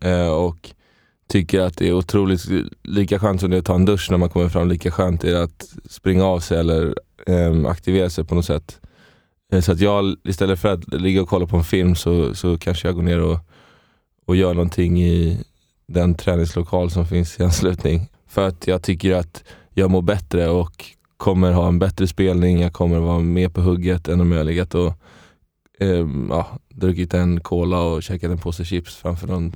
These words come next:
dålig film. Eh, så uppskattar jag det. Och då, då är det väl, eh, då är man ju själv och det,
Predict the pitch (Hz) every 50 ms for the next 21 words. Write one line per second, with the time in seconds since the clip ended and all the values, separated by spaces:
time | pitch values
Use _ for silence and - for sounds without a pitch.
0 | - - 82 85 85 87 82 - 101 87 80 78 - - _ _ _ _ _ _
1 | _ _ _ _ _ _ _ _ _ _ _ _ _ 104 98 95 92 90 82 80
2 | 82 - 90 87 87 82 76 - - - 80 - - - - 90 85 - 90 85
3 | 85 82 87 - 120 78 95 98 120 127 131 123 113 101 90 98 101 113 120 120
4 | 113 110 104 101 95 95 92 92 - _ _ _ _ _ _ _ _ _ _ _
5 | _ _ _ _ _ _ - 92 92 90 87 82 80 90 98 110 110 104 98 92
6 | 90 - - 117 104 92 90 90 90 90 98 98 95 90 82